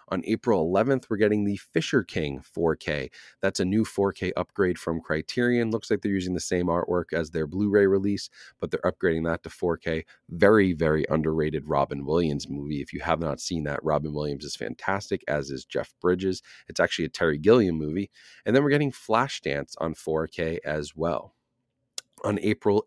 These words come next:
eighteenth, one week later, we get Serpico on four K. That is a, uh, pretty famous Al Pacino movie. That's got Kino Lorber releasing it. We've got The Seventh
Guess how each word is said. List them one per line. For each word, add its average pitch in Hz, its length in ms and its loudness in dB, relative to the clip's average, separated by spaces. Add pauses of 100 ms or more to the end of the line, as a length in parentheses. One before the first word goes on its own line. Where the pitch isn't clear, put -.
eighteenth, 113 560 0
one 104 240 2
week 104 300 -2
later, 110 380 2 (340)
we 107 80 0
get 107 180 4
Serpico 127 760 2 (260)
on 110 180 2
four 117 400 -2
K. 135 400 -2 (320)
That 92 300 2
is 87 500 -2
a, 80 420 -2
uh, 73 340 -4 (160)
pretty 151 220 2
famous 92 640 -2 (160)
Al 85 160 0
Pacino 78 580 -4
movie. 78 360 -4 (320)
That's 87 240 0
got - 240 0
Kino 90 380 0
Lorber 92 480 0 (120)
releasing 120 480 -2
it. 156 140 -6 (300)
We've 92 140 -2
got 101 200 2
The 87 80 -2
Seventh 98 540 -2